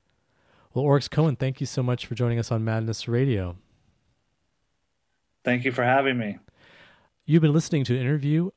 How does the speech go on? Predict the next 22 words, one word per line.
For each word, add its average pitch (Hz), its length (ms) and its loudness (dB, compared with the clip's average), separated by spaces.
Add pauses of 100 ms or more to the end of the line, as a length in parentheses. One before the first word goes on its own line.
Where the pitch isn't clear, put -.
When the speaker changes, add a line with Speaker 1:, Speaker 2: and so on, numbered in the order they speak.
Speaker 1:
with 113 400 0
Oryx 110 320 -4
Cohen. 151 340 -4
He's 123 220 -6
the 110 180 -10 (520)
acting 135 600 -6
executive 117 540 -4
director 113 540 -8
of 101 140 -12
the 107 60 -12
National 104 460 -12
Empowerment 113 400 -12
Center, 135 380 -8 (580)
and 120 160 -2
he's 120 140 -4
the - 80 -12
co-producer 143 880 -2
of 110 300 -8
the 113 80 -8
Healing 143 500 -4
Voices 120 560 -6
film. 95 380 -8